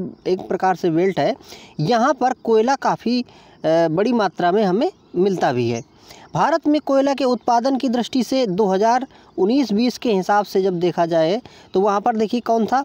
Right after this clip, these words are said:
छत्तीसगढ़, उड़ीसा, झारखंड, मध्य प्रदेश और तेलंगाना, ये कोयला उत्पादन की दृष्टि से दो हज़ार उन्नीस बीस के इसमें से आंकड़े थे। भारत के शैल तंत्रों में कोयला निचियों यानी डिपॉजिट्स का प्रमुख जो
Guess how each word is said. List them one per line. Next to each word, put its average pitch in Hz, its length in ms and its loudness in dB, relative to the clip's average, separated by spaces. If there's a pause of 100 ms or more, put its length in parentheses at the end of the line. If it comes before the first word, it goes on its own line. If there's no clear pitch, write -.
(380)
छत्तीसगढ़, 269 640 0
उड़ीसा, 214 560 0
झारखंड, 202 600 -2
मध्य 185 280 0
प्रदेश 196 340 -2
और 254 60 -2
तेलंगाना, 127 560 -2 (380)
ये 220 80 0
कोयला 254 420 2
उत्पादन 233 540 0
की 254 120 -2
दृष्टि 202 340 -2
से 262 120 -4
दो 208 180 0
हज़ार 185 280 2
उन्नीस 208 380 0
बीस 175 260 -2
के 165 200 0
इसमें 160 280 0
से 160 180 -4
आंकड़े 190 380 -2 (340)
थे। 123 140 -2 (580)
भारत 285 340 0
के 311 160 0
शैल 269 280 0
तंत्रों 254 400 0
में 254 140 0 (140)
कोयला 247 460 2 (300)
निचियों 208 520 0 (480)
यानी 208 180 2
डिपॉजिट्स 220 760 -2 (100)
का 190 180 2 (260)
प्रमुख 247 400 0
जो 185 600 0